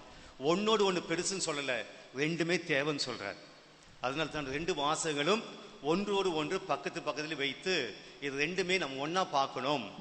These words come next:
அடுத்தவனுக்கு அன்பு செய்வது, பணிவிடை செய்வதும், ஆலயத்துக்கு வந்து ஜெபம் செய்வதும் ரெண்டுமே முக்கியம். ஒன்னோடு ஒண்ணு, ஒண்ணை விட்டு ஒண்ணு செய்யணும் என்பது அல்ல என்பது ரெண்டாவது, மூன்றாவது விளக்கம். எனக்கு தெரியும், இது வரைக்கும் ஒண்ணுமே புரியல, என்ன சொன்னீங்க ஃபாதர்?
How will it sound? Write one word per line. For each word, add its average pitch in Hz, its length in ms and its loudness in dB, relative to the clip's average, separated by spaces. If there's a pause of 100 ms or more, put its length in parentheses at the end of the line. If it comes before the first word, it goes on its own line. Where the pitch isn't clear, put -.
(400)
அடுத்தவனுக்கு 165 520 0
அன்பு 160 280 -2
செய்வது, 165 400 -2
பணிவிடை 156 400 -4
செய்வதும், 170 480 2 (340)
ஆலயத்துக்கு 165 840 2
வந்து 156 600 0 (140)
ஜெபம் 190 260 -2
செய்வதும் 170 500 -2
ரெண்டுமே 175 320 2
முக்கியம். 156 640 -2 (200)
ஒன்னோடு 180 400 2
ஒண்ணு, 156 420 -2
ஒண்ணை 170 240 -2
விட்டு 185 340 -2
ஒண்ணு 156 160 -4
செய்யணும் 147 340 -2 (200)
என்பது 139 320 -2
அல்ல 127 360 0 (240)
என்பது 131 420 -2
ரெண்டாவது, 120 360 0 (120)
மூன்றாவது 135 500 -2
விளக்கம். 110 380 -6 (880)
எனக்கு 135 280 -4
தெரியும், 143 260 -6
இது 131 80 -8
வரைக்கும் 131 300 -8
ஒண்ணுமே 135 200 -6
புரியல, 135 580 -6 (360)
என்ன 131 180 -8
சொன்னீங்க 139 360 -6
ஃபாதர்? 113 400 -4